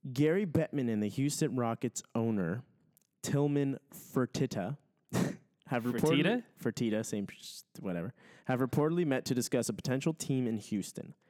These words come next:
Speaker 1: Bettman didn't confirm nor deny the talks. He did say the N H L was not interested in relocation of any other team at this time, but was on record saying this. "If Houston were to express an interest in having an N H L franchise,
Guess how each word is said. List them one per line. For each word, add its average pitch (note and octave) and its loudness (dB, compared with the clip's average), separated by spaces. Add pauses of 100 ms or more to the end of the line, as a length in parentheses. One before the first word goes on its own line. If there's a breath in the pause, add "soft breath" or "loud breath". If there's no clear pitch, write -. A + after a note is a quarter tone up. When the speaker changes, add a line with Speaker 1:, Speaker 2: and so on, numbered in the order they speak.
(360 soft breath)
Speaker 1:
Bettman E3+ 0
didn't C#3 2
confirm A#2 2
nor B2 2
deny C#3+ 0
the B2+ 0
talks. - -4
He B2+ -4
did D#3+ 0
say D#3+ 0
the C3+ 2
N B2+ 2
H B2 0
L A#2 4
was G#2 0
not G2+ 0
interested G2 -4
in F2+ -4
relocation F2 -4
of E2+ -8
any C2 -6
other B1 -6
team F3+ 2 (420 loud breath)
at A#2+ -6
this A2 -2
time, D3 -2 (240 loud breath)
but B2 -2 (360 soft breath)
was A2+ 0 (100)
on C#3+ 2
record D3 0
saying A2 -2
this. - -6 (960 loud breath)
"If - -4
Houston F#3+ 2
were F#3+ 2
to F3 2
express C3 -2
an B2 0
interest G#2 -2
in G2+ -2
having B2 -2
an C3+ 0
N B2+ 0
H A2+ -4
L A2 2
franchise, G#2 -2